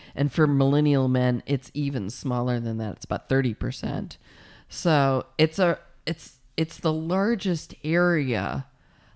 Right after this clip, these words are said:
um, I think, f-, you know, amongst all the different places that you can promote and advertise. Um, below that, interestingly,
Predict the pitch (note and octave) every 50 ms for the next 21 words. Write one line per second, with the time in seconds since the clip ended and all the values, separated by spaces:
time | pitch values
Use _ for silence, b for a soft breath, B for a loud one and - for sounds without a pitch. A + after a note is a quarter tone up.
0 | b b - C#3 C#3 C3+ C3 B2+ B2+ B2+ B2 A#2+ A#2+ A#2+ B2+ - - _ _ _
1 | - - C3 C3 - - C#3 C3 B2+ A2+ - - - - - - - - - -
2 | _ _ _ - - D#3 D3 C#3+ C3 B2+ C3 B2+ C3+ - - C3+ C3 B2+ C3 C3+
3 | C#3+ - - - - B2+ C3 C#3 D3 D#3 D3+ - D3+ C#3 - C#3 - - - -
4 | D3+ C#3+ C#3 - D3+ C3+ - - - - - - - C3+ - - D3 C3 B2 B2+
5 | B B B B B B B B - - E3+ E3 E3 D3+ D3 D3 - - C3+ C#3
6 | - - - C#3 C#3 C#3 D#3 C#3+ C#3 - - - C3+ B2+ B2+ B2 A#2+ A#2+ B2 B2+
7 | - - B B B B B B B B C#3 C#3 C3+ C3+ C3 B2+ B2+ B2+ B2+ C3
8 | B2+ - C3+ C#3+ D3 D#3 F3 G#3 B3 C#4 C4+ F#3+ D3+ B2+ B2 C#3 F3+ - - -
9 | - D#3 D#3 D#3+ - - E3 D3+ C#3+ - - D3+ C#3 C3+ C3+ C3 C3 C3 C3 B2+
10 | B2+ B2+ C3+ D3